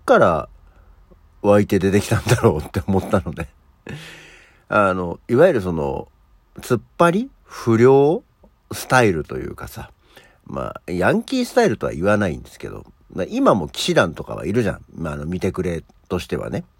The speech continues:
うん。で、横浜銀蝿以前って思うと、まあ、日本で言うとさ、キャロルとか、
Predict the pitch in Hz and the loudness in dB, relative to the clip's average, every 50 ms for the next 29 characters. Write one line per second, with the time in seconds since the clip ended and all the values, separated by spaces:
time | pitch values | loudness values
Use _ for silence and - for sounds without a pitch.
0 | _ - - - - - _ - - - - _ - - - - - _ _ _ | _ -14 -14 -14 -14 -16 _ -20 -20 -20 -20 _ -20 -20 -20 -20 -20 _ _ _
1 | - - 127 123 120 113 - - - _ _ _ _ _ _ _ _ _ _ _ | -4 0 2 4 4 4 2 0 -6 _ _ _ _ _ _ _ _ _ _ _
2 | _ _ _ _ _ _ _ _ _ 151 170 185 - 285 302 311 311 285 294 285 | _ _ _ _ _ _ _ _ _ -2 -2 2 2 2 4 4 4 4 2 2
3 | 311 302 269 202 120 95 76 67 - - _ - 190 226 233 254 247 151 85 69 | 0 -2 2 2 2 2 2 -2 -6 -10 _ -4 -4 -2 0 2 0 0 0 -2
4 | - - _ _ _ - - - - 87 90 104 110 90 76 69 - - 98 90 | -6 -12 _ _ _ -10 -10 -6 -4 -4 -2 0 -2 -2 -4 -6 -4 -2 -2 -2
5 | - - - _ _ _ _ _ _ _ _ _ _ _ _ _ _ _ _ _ | -2 -4 -8 _ _ _ _ _ _ _ _ _ _ _ _ _ _ _ _ _
6 | - - 107 104 113 131 151 208 294 349 320 233 110 82 82 82 80 73 - 71 | -8 -4 0 2 4 4 4 4 4 2 2 0 0 -2 -2 -4 -6 -6 -8 -10
7 | - - 92 69 60 - - _ _ _ _ _ _ _ _ _ _ _ _ _ | -4 -2 -2 -2 -2 -6 -12 _ _ _ _ _ _ _ _ _ _ _ _ _
8 | - - 160 160 156 135 101 73 67 - - - - - - - - - | -4 2 4 4 4 4 2 0 -4 -10 -14 -16 -14 -12 -12 -12 -12 -14